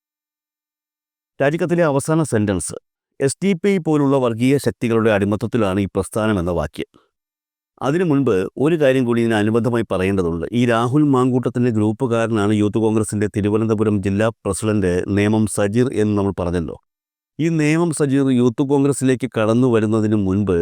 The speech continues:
എസ് ഡി പി ഐയുടെ പ്രവർത്തകനായിരുന്നു എന്ന് മറു ഗ്രൂപ്പുകാർ ആരോപിക്കുന്നുണ്ട്. ആ ആരോപണത്തിൽ എത്രത്തോളം സത്യമുണ്ട് എന്നറിയില്ല. പക്ഷേ രാജിവെച്ച വിഷ്ണു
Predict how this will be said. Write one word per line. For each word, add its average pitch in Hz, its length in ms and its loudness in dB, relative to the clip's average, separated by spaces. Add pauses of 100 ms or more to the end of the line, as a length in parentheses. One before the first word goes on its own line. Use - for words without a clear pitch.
(160)
എസ് 107 180 -4
ഡി 139 120 2
പി 143 160 -2
ഐയുടെ 113 320 2
പ്രവർത്തകനായിരുന്നു 107 960 0
എന്ന് 101 260 0
മറു 104 260 0
ഗ്രൂപ്പുകാർ 101 600 0
ആരോപിക്കുന്നുണ്ട്. 98 720 -2 (760)
ആ 135 80 -6 (140)
ആരോപണത്തിൽ 143 580 2
എത്രത്തോളം 123 400 0
സത്യമുണ്ട് 113 520 0
എന്നറിയില്ല. 90 560 0 (220)
പക്ഷേ 110 360 -4 (180)
രാജിവെച്ച 135 520 2
വിഷ്ണു 107 380 -2